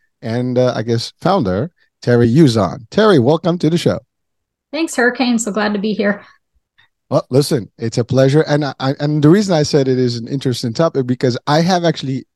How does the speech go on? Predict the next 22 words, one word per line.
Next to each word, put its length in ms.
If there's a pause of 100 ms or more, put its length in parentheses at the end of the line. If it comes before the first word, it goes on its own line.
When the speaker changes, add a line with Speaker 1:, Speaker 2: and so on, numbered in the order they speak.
Speaker 1:
tried 420
to 260 (640)
even 380
add, 420 (240)
uh, 320
like, 180
C 120
B 100
D 240
and, 220
and 180
hemp 340
and 160
so 140
on 60
and 80
so 120
forth 360
in, 240
in 180
insurance 400
products. 480